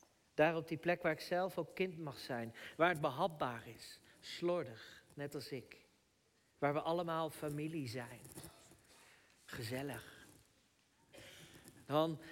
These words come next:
schreeuwt een profeet als Jesaja over deze dag: "Ontwaak, ontwaak." En ik denk, ik blijf nog liever even liggen. Maar we kunnen daar niet blijven.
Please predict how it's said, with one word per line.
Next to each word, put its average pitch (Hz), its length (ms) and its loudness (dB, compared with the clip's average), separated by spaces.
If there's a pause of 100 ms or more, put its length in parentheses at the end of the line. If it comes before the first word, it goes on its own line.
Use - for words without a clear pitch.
(400)
schreeuwt 165 400 8
een 165 80 -2
profeet 175 540 4
als 165 140 -4
Jesaja 165 640 0
over 147 260 -4
deze 147 360 -2
dag: 131 380 -4
"Ontwaak, 220 840 4
ontwaak." 196 720 4
En 151 140 4
ik 180 200 -2
denk, 160 280 2
ik 147 180 -2
blijf 143 280 0
nog 123 160 -12
liever 147 300 -2
even 123 240 -4
liggen. 104 260 -10 (2500)
Maar 190 140 10
we 208 80 4
kunnen 262 280 2
daar 147 180 2
niet 127 200 -6
blijven. 113 460 -4